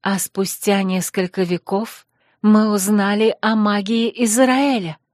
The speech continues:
"И решили убедиться, что его потомки не повторят его путь?" "Да". "Рискованным способом, не находите?" "Хороший правитель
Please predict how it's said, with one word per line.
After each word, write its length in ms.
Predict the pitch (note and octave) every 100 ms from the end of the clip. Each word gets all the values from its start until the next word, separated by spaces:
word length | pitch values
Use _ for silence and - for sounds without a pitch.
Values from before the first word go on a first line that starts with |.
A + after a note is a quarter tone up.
| _ _ _ _ _ _ _ -
"И 140 | E3
решили 500 | E3 D#3+ - F3+ F3+
убедиться, 720 | F3 E3 E3 D3+ D#3+ - F3
что 220 | E3 - D#3+
его 260 | D#3 D#3
потомки 540 | D3+ D3 D#3+ D#3+ D#3 D#3+
не 180 | D#3
повторят 600 | D3 D3 - D3 D3 D3+
его 220 | - C#3+ C#3+
путь?" 420 | F3+ A3 - - _ _ _ _ _ _ _ _
"Да". 480 | C4+ C#4 C4+ G#3+ E3+ - _ _ _ _ _ _ _ _ _ _
"Рискованным 1000 | G3 E3+ D#3+ - - F#3 F#3 F3 F3 F3
способом, 840 | D#3+ - F#3 E3 - C3+ A2 G#2+ C3+
не 120 | D#3+
находите?" 920 | D#3+ D#3 - G#3+ G3+ D3+ B2 - - _ _ _ _ _ _ _ _ _ _
"Хороший 600 | - A3+ G3+ G3+ F#3 G#3
правитель 680 | F#3+ G3 F#3 F#3 A#3 - G3